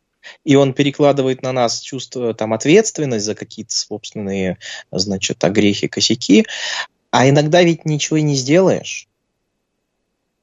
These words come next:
Потому что попробуй вот встать и сказать: "Нет, это ты ошибся, тебя уволят", ну, там, или за врага на всю жизнь. Э, поэтому,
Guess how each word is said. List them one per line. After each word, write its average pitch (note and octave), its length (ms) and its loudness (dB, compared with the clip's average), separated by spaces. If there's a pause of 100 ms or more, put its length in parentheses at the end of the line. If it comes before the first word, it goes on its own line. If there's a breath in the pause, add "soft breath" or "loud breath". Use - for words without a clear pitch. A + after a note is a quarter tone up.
(220)
Потому A#2 320 0
что - 200 -4
попробуй C#3+ 600 0
вот G2+ 220 -8
встать - 340 -6
и - 20 -6
сказать: F#2+ 540 -6
"Нет, G2+ 240 -8
это F#2 160 -4
ты - 140 -4
ошибся, - 480 -4
тебя E2 200 2
уволят", C3 540 4
ну, G2+ 140 -8
там, F2+ 240 -12
или D2+ 180 -8
за C2+ 240 -8
врага A2 360 2
на D#3 120 4
всю - 180 -6
жизнь. - 460 -6 (560 loud breath)
Э, G#2 560 6 (320 loud breath)
поэтому, D3+ 600 2